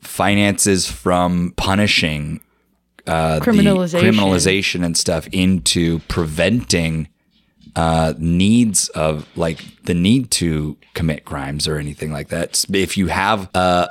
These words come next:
Speaker 1: community around you that is, supports you and doesn't push you,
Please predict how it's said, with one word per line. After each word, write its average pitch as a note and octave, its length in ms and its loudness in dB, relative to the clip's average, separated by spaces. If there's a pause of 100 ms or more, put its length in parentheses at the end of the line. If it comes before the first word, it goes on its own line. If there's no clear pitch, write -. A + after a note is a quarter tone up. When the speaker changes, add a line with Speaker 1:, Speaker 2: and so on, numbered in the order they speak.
(100)
Speaker 1:
community A2 500 4
around G2 360 0
you G2 140 2
that F2+ 300 0
is, F#2 160 -2
supports A2 520 0
you G2 240 2
and F2 440 0
doesn't G2 380 0
push A2 240 0
you, F#2 260 0